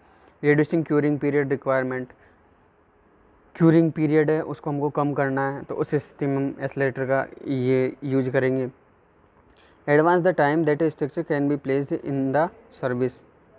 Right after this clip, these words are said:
ठीक है ना, ये भी आपको समझ में आ गया होगा। Advance the time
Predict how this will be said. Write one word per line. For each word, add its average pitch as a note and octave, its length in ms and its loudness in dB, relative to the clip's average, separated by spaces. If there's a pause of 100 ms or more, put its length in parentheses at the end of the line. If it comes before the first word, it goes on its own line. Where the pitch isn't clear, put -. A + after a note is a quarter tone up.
(220)
ठीक F3 140 2
है G3+ 60 2
ना, D#3+ 180 0 (600)
ये D3 120 2
भी D#3+ 100 4
आपको D#3 200 4
समझ D3 240 -2
में D3 100 0
आ C#3+ 80 2
गया C#3 120 0
होगा। C3 300 0
Advance C#3 460 0
the C#3 140 0
time C3 300 0